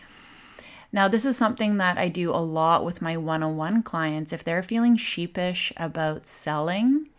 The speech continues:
it's because deep down, they really don't trust themselves. They really, like, they have that imposter syndrome thing. So one thing that I do with them is I have them write a giant list of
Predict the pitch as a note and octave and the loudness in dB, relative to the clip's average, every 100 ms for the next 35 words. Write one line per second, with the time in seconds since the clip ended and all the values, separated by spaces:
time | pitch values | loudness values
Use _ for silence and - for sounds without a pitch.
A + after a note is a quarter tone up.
0 | _ - - - - _ D#3+ F3+ - G3 | _ -20 -20 -20 -20 _ -6 -6 -4 -4
1 | F#3+ F#3 E3 F#3+ F#3+ - E3 F3 G3 E3+ | -2 -4 -4 -8 -8 -6 0 2 4 4
2 | D#3+ D#3+ F3+ - F3+ E3 F3 F3 F#3 E3 | 2 -2 -8 -2 -2 0 -2 0 -2 -2
3 | E3 E3 E3 - - _ _ - F3+ F3 | -4 -4 -6 -10 -20 _ _ -4 -4 -4
4 | - E3 D#3 G2+ F#2 - - - _ _ | -6 -6 -6 -8 -8 -14 -18 -20 _ _
5 | F3+ F3 F3 E3+ F3+ F3+ - - - F3 | -4 -2 -2 -2 -2 -6 -16 -20 -8 -6
6 | E3 E3+ E3+ E3 E3 E3 D#3 - E3+ - | -4 -4 -4 -2 -2 -2 -4 -6 -6 -6
7 | F3 - D#3+ D#3 D3+ D3+ C#3+ C3 - - | -8 -6 -6 -6 -6 -4 -2 -2 -4 -4
8 | E3+ E3+ - F3 F#3 G3 G3 F3+ E3 E3 | 0 0 -2 -2 0 0 -2 -2 -2 -4
9 | D#3+ E3 D#3 D#3 D#3 F#3+ A3+ F#3+ D#3+ D#3+ | -4 -6 -4 -6 -6 2 4 4 0 -6
10 | - - - - - F#3+ F#3 E3+ F#3 F#3 | -12 -18 -18 -20 -10 -4 2 4 2 0
11 | - - F3 E3+ F3 E3+ D#3 D#3 - - | -8 -2 0 2 -2 -2 0 0 -4 -6
12 | E3+ E3 D#3 F3 F3 G3 A#3 - E3+ D3+ | -6 -6 -6 -4 0 0 0 -2 -2 -2
13 | C#3+ - - - - _ - _ _ F3+ | -2 -10 -14 -16 -20 _ -20 _ _ -2
14 | F3+ | -2